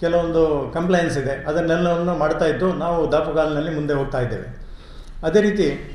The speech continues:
ಆ, ಈ ವರ್ಷ ಹನ್ನೆರಡು ಪರ್ಸೆಂಟ್ ಡಿವಿಡೆಂಡ್ ಕೊಟ್ಟು, ಆ, ಅದೇ ಬರೀ ಅಷ್ಟೇ ಅಲ್ಲ, ಮಹಾಸಭೆಗೆ,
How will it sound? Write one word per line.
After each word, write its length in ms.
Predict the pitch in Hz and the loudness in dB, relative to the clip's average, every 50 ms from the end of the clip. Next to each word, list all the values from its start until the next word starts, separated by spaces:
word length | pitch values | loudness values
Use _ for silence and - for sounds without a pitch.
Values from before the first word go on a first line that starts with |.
| - - - - - - - 98 160 | -14 -14 -16 -16 -16 -12 -8 -4 -2
ಆ, 200 | 151 156 156 156 | -2 -2 0 2
ಈ 120 | 175 202 | 4 4
ವರ್ಷ 240 | 214 208 196 - 208 | 4 4 4 4 4
ಹನ್ನೆರಡು 760 | 202 185 160 127 135 165 175 190 202 202 196 196 196 185 185 | 4 4 4 2 0 0 2 4 4 4 6 6 6 6 4
ಪರ್ಸೆಂಟ್ 380 | 180 - - 196 185 175 151 | 2 2 0 0 0 0 2
ಡಿವಿಡೆಂಡ್ 360 | - 180 185 185 185 175 - | 4 4 6 6 4 4 2
ಕೊಟ್ಟು, 560 | 175 165 160 - 196 196 180 - - - - - - - - - - - - 185 | 2 0 0 2 0 0 0 -2 -6 -10 -10 -12 -12 -14 -14 -16 -14 -10 -8 -4
ಆ, 20 | 170 160 160 156 151 147 147 - - - | -2 0 0 0 0 -2 -2 -4 -6 -6
ಅದೇ 480 | 160 160 190 202 196 196 196 - 165 151 147 | 0 4 4 4 4 4 0 -2 -4 -2 0
ಬರೀ 180 | 160 175 196 | 2 4 4
ಅಷ್ಟೇ 240 | 185 170 - - 202 | 4 2 4 4 4
ಅಲ್ಲ, 400 | 196 190 - 175 190 185 - - | 4 4 4 2 0 -2 -2 -4
ಮಹಾಸಭೆಗೆ, 920 | 147 151 170 190 180 180 180 180 170 175 180 170 156 - - - - - | -2 0 0 0 0 0 0 0 0 0 0 0 0 -2 -4 -6 -8 -10